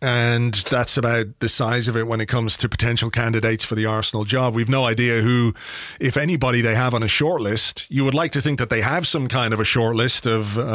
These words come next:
of managers who could do the job, but we don't know who they are. Um, I saw somebody mention Rafa Benitez, uh, recently. Um, so there you go.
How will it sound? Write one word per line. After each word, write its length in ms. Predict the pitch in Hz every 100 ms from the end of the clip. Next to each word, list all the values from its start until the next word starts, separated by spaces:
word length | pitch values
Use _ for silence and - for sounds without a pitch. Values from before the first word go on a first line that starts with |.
| 117 117
of 80 |
managers 520 | 117 113 113 120 127 -
who 120 | 117
could 240 | - 117
do 160 | 98 117
the 100 | 107
job, 320 | 101 117 127
but 140 | 120
we 120 | 127 147
don't 180 | 143
know 80 | 120
who 100 | 113
they 160 | 113 101
are. 240 | 104 120 - - - - - - -
Um, 720 | 117 110 110 113 113 110 92 _ _ _ - -
I 60 |
saw 160 | 127 139
somebody 300 | 110 123 117
mention 280 | 113 113 120
Rafa 280 | 113 117 107
Benitez, 680 | 110 113 117 120 - - - _ -
uh, 220 | 104 107
recently. 600 | 107 117 131 123 135 143 -
Um, 640 | 113 113 117 113 113 110 - _ _ _ _ _ - - - - _ _ - - - _
so 160 | - 110
there 180 | 110 110
you 60 |
go. 260 | 107 113 123